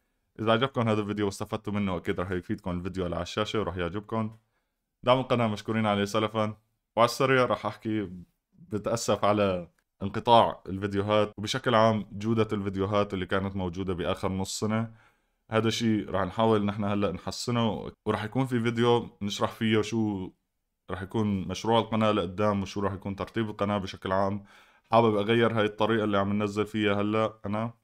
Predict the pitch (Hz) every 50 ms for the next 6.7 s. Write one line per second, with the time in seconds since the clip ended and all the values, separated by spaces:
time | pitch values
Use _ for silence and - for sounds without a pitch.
0 | _ _ _ _ _ _ _ _ _ - 90 95 95 95 98 104 104 104 104 104
1 | 101 95 95 95 95 - 95 95 90 - - - - - 110 107 113 113 110 104
2 | - 101 98 92 82 90 - - 104 95 95 92 87 85 - 101 98 95 95 95
3 | 95 95 _ _ _ _ _ _ - - 101 101 101 - - 120 127 123 107 92
4 | - _ _ _ _ _ - - - 123 113 - 127 117 110 104 110 104 104 110
5 | 113 113 110 110 110 107 92 101 107 117 117 104 98 98 90 98 - - 101 107
6 | 107 101 98 101 95 95 98 98 101 101 104 107 107 -